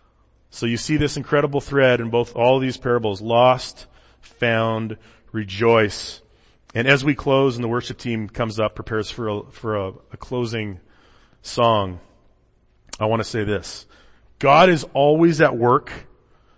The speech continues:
drawing people to himself, and he invites us into the process.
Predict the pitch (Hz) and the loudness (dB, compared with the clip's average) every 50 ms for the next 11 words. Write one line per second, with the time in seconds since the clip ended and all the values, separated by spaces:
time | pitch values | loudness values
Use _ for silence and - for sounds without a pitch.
0 | _ _ _ - - 127 135 139 139 127 - - 143 - 147 143 - - 139 131 | _ _ _ -6 0 4 4 4 4 2 -2 -4 -4 -4 -4 -6 -4 -2 -2 -2
1 | 120 - - 131 117 123 127 - - - 123 120 123 123 117 110 104 120 123 131 | -2 -2 0 0 2 2 0 -2 -6 -6 -4 -2 -2 -2 -4 -2 0 2 2 2
2 | 127 - - 131 113 - - 131 120 117 - 117 110 - - 120 107 110 113 - | 2 -2 -6 -8 -8 -6 -8 -8 -8 -8 -6 -6 -8 -4 -2 0 0 0 -2 -2
3 | - 92 87 - - - - - | -8 -10 -10 -12 -16 -18 -18 -20